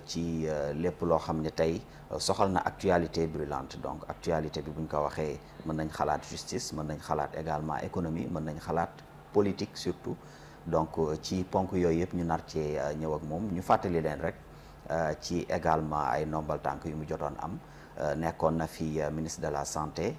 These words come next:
euh, laata muy ñëw ci li nga xamante ni moom moo di environnement. Ba, euh, fi nga xamante ni fa la mujjee woon ci gouvernement Ablaye Wade, defe naa, euh, mu ngi fa jóge woon en deux mille deux, muy le ministère de la jeunesse. Donc, donc moom mooy,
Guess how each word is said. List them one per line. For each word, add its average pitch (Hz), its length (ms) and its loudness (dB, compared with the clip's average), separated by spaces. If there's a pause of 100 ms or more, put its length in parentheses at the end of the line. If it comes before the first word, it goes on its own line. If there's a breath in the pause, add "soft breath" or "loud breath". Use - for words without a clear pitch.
(120)
euh, 69 320 -2
laata 76 400 0
muy 76 180 -4
ñëw 76 260 -6
ci 76 120 -6
li 76 80 -6
nga 80 80 -4
xamante 73 320 -6
ni 76 80 -6
moom 76 140 -4
moo 73 100 -6
di 76 120 -4
environnement. 82 640 2 (460 loud breath)
Ba, 90 360 8
euh, 87 140 4
fi 92 160 -2
nga 92 100 6
xamante 85 380 2
ni 82 100 0
fa 85 140 2
la 82 80 4
mujjee 82 300 2
woon 78 320 2
ci 76 180 -6
gouvernement 80 480 2
Ablaye 78 280 0
Wade, 76 280 -2
defe 78 200 -2
naa, 76 260 -2 (400 loud breath)
euh, 76 100 2
mu 80 140 0
ngi 82 80 -2
fa 87 160 -4
jóge 82 180 0
woon 80 160 4
en 82 160 0
deux 87 160 0
mille 85 220 2
deux, 82 240 4
muy 80 360 -2
le 71 100 -4
ministère 82 420 0
de 76 80 -4
la 71 160 0
jeunesse. 69 400 -6
Donc, 76 260 -4
donc 76 320 -4
moom 80 140 -2
mooy, 76 280 -2